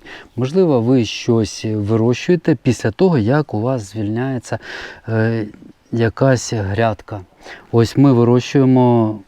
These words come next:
цю капусту на місці цибулі.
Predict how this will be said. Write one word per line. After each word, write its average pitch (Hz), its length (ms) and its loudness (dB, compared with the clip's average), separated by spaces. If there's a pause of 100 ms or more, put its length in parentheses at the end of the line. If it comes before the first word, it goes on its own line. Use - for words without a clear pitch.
(140)
цю 117 200 -2
капусту 190 720 -2
на 120 260 2
місці 165 920 -2
цибулі. 104 500 -2